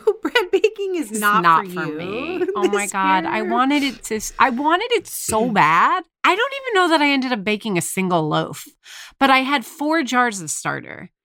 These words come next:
Speaker 1: <laughs>
Speaker 2: And I can't even tell you how much joy and laughter my family got out of the whole situation.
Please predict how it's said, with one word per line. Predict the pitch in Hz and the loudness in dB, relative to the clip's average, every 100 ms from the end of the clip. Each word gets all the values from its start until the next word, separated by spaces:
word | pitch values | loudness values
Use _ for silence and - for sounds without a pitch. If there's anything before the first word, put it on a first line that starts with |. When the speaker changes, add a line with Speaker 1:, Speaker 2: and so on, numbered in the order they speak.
| 427 | -6
Speaker 1:
<laughs> | - 523 - 523 554 508 - | -2 -2 -2 -4 -4 -2 0
Speaker 2:
And | 403 523 | 2 0
I | 415 | -2
can't | - 440 349 | 2 0 0
even | 392 466 427 | -4 -4 -2
tell | 370 | 0
you | 311 262 254 | 0 -2 -2
how | 262 240 220 214 208 208 214 214 233 - _ - | -2 2 4 6 4 0 -4 -6 -8 -12 _ -8
much | 202 190 180 175 - - - - 202 | -4 2 4 2 -4 -12 -12 -14 -14
joy | 160 160 196 190 185 175 170 165 175 - | -10 -4 -2 0 2 0 -2 -2 -4 -4
and | 185 180 | -4 2
laughter | 170 165 - 160 147 | 4 4 0 -8 -8
my | 156 156 | -6 -8
family | 156 156 147 165 | -6 -8 -8 -8
got | 156 160 | -6 -4
out | 165 175 | -2 -4
of | 170 156 | -6 -6
the | 170 | -6
whole | 160 143 139 | -4 -6 -6
situation. | - 151 - 170 165 - 170 180 | -8 -8 -6 -4 -4 -2 -4 -4